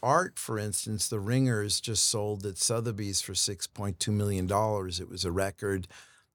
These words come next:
Um, you had another Bored Ape just last week sell for, I think it was one point two million dollars. So,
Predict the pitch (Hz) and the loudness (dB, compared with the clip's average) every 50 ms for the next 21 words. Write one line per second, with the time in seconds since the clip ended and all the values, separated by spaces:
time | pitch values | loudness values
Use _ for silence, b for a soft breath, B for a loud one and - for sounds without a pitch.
0 | _ - 110 107 95 95 95 98 98 98 110 110 101 95 95 101 101 104 95 92 | _ -4 0 2 4 4 4 4 4 6 6 6 4 2 0 0 0 0 -2 -2
1 | 92 101 98 98 98 - - 110 104 104 - - 135 127 - - 110 107 107 110 | -2 0 2 2 0 0 -2 -2 -2 -2 -2 2 4 4 4 4 2 -4 -6 -4
2 | 107 - - 123 123 123 113 107 - - - 113 104 101 98 92 - - 107 104 | -6 -6 -4 -2 0 0 0 0 0 0 0 0 -2 -4 -6 -8 -6 -2 0 2
3 | 95 98 98 92 87 B B B B B B _ - 101 92 123 117 - - - | 2 2 0 0 -4 B B B B B B _ -4 0 2 2 2 2 0 -2
4 | 104 90 92 98 98 101 101 92 - - 101 101 85 - - 107 98 98 98 98 | -2 -2 0 -2 -4 -6 -6 -6 -6 -6 -4 -4 -4 -2 0 0 2 2 2 2
5 | 98 98 95 92 95 98 98 98 98 98 95 92 92 92 - B B B B B | 0 0 0 2 2 2 2 2 2 0 -2 -2 -4 -4 -8 B B B B B
6 | B B B - - 127 117 113 107 107 110 | B B B 2 2 4 2 2 0 -2 -4